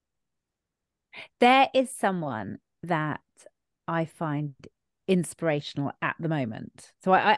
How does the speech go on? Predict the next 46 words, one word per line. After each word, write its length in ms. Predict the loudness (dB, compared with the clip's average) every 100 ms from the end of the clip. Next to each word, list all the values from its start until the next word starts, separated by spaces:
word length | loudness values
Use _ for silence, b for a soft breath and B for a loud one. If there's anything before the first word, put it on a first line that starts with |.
| 2
I 80 | 2
go 260 | 6 4 4
through 180 | 0 -2
stages 400 | -2 -4 -4 -2
where 100 | 0
I 20 |
have 160 | 2
<laughs> 0 |
lots 280 | 4 4 2
and 80 | -2
lots 160 | -2 -6
of 80 |
different 260 | -8 -6 -2
people 240 | -2 0 0
I 80 |
find 280 | 0 -2 -4 -8 -6
utterly, 420 | -6 -4 -6 -6 -8
utterly 340 | -10 -6 -6
inspirational. 800 | -6 -6 -4 -4 -4 -8 -8 -8 B B B
There 100 | 6
are 40 |
many 240 | 6 6 4
people 260 | 2 0
that 80 | 0
I 80 | -2
could 160 | -6 -6
mention 400 | -6 -8 -8 -4
in 60 |
the 80 | -2
world 180 | -2 -2
of 60 |
education 680 | -4 -6 -4 -4 -2 -4 -4
that 80 | -4
I 100 | -6
would 120 | -6 -4
love 180 | -6 -8
to 80 | -12
have 80 | -8
been 160 | -8
taught 300 | -4 -6 -4
by. 320 | -6 -8 -10 -16 B B B B -4
But 100 | 2
there's 180 | 2 0
someone 600 | 0 0 0 0 2 2
that 140 | -2 _
I, 160 | -4